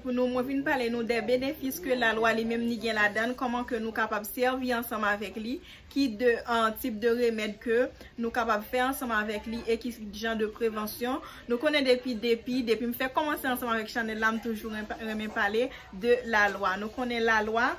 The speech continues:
li gen anpil vitamine ladan, pa egzanp, vitamine A, vitamine B, vitamine C, vitamine E. Lalwa, premyèman, li bon pou moun ki konstipe.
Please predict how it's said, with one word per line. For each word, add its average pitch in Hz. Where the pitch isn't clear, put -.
li 226
gen 240
anpil 277
vitamine 277
ladan, 214
pa 247
egzanp, 214
vitamine 208
A, 220
vitamine 202
B, 226
vitamine 208
C, 247
vitamine 202
E. 196
Lalwa, 233
premyèman, 247
li 240
bon 226
pou 240
moun 226
ki 214
konstipe. 226